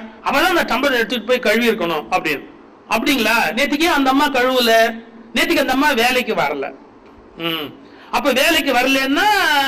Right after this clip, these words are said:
இந்த டம்ளரை அவங்க வந்து மறுநாள் தான் கழுவணுமா?" அப்படின்னு. நான் வேணும்னே என் மனைவியை கூப்பிட்டேன், "இந்தா இங்க வா, இன்னைக்கு அவளுக்கு இதே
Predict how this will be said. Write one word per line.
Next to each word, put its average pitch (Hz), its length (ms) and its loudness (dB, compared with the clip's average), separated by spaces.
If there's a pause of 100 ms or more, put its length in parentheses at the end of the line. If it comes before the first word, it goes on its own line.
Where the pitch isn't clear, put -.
(340)
இந்த 269 140 -2
டம்ளரை 277 720 2
அவங்க 247 340 0
வந்து 277 320 0
மறுநாள் 269 360 0
தான் 269 160 -2
கழுவணுமா?" 233 420 0 (360)
அப்படின்னு. 185 320 -2 (720)
நான் 233 160 0
வேணும்னே 311 500 2
என் 262 80 0
மனைவியை 269 360 2
கூப்பிட்டேன், 214 280 0
"இந்தா 226 140 0
இங்க 220 140 0
வா, 220 220 0 (840)
இன்னைக்கு 330 460 2
அவளுக்கு 262 600 2
இதே 269 260 0